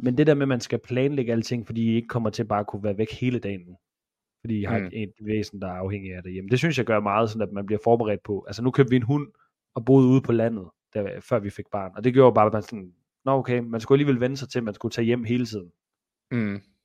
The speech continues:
Speaker 1: Du kunne ikke bare lige sådan, nå, vi tager lige på street food, og så hænger vi lige ud, og... Nej, det kan jeg desværre
Speaker 2: Rigtigt.
Speaker 1: ikke. Jeg skal lufte,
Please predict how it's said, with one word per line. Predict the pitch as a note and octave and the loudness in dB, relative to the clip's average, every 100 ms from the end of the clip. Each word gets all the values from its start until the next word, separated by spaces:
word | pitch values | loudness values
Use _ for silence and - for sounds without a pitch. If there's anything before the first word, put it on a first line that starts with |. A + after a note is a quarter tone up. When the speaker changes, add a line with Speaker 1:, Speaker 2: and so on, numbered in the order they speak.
| _ _ - | _ _ -8
Speaker 1:
Du | |
kunne | C3 | -4
ikke | C3+ | 2
bare | C3 | 2
lige | B2+ | 2
sådan, | B2+ A2 | -4 -6
nå, | C3 | -4
vi | D3 | -4
tager | D3 | -2
lige | C#3+ | 0
på | C3+ | -2
street | - C#3+ C#3 | -2 -4 -2
food, | A#2 G#2+ | -2 -4
og | G2+ | -6
så | A#2+ | -8
hænger | B2 A2+ | -8 -6
vi | |
lige | G#2+ A2+ | -4 -2
ud, | A#2+ G#2+ | -2 -4
og... | E2+ E2+ - _ _ _ _ _ _ _ _ _ _ _ - | -8 -14 -20 _ _ _ _ _ _ _ _ _ _ _ -8
Nej, | C3+ | -6
det | B2+ | -4
kan | B2 | -4
jeg | |
desværre | F#2+ G2 | -4 -6
Speaker 2:
Rigtigt. | F#2+ | -6
Speaker 1:
ikke. | |
Jeg | A2 | -12
skal | - | -14
lufte, | F#2+ F#2+ | -14 -14